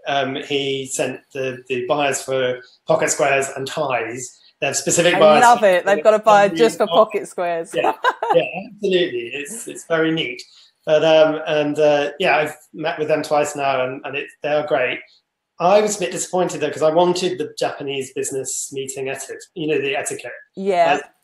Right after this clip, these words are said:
Speaker 1: read up all about
Speaker 2: With
Speaker 1: it.
Speaker 2: the hand in cards with,
Speaker 1: Yeah,
Speaker 2: with two
Speaker 1: yeah,
Speaker 2: hands, yeah.
Speaker 1: yeah, it's like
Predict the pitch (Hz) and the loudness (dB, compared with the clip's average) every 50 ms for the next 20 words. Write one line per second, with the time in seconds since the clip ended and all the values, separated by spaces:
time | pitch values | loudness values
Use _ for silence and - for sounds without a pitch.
0 | _ - 185 185 190 202 180 - - 170 170 160 151 160 156 156 175 214 214 233 | _ 0 2 4 6 4 4 4 2 2 2 2 4 4 4 4 4 4 4 2
1 | 226 226 269 277 262 247 247 233 247 240 240 233 - 254 247 240 220 208 202 - | 4 4 6 6 6 6 4 4 2 2 0 2 4 6 8 8 8 8 6 4
2 | - - 190 196 196 - - 202 220 214 - - - 220 226 233 214 220 214 208 | 2 0 0 0 0 -2 0 2 2 2 2 2 2 2 2 2 2 2 2 2
3 | 196 196 196 202 190 - 214 208 202 202 202 202 202 - - 170 185 185 185 - | 2 2 0 -2 -2 0 0 2 2 0 0 -4 -6 -10 -10 -8 -6 -6 -2 2
4 | - 285 - - - 415 440 | 2 2 2 2 0 -2 -2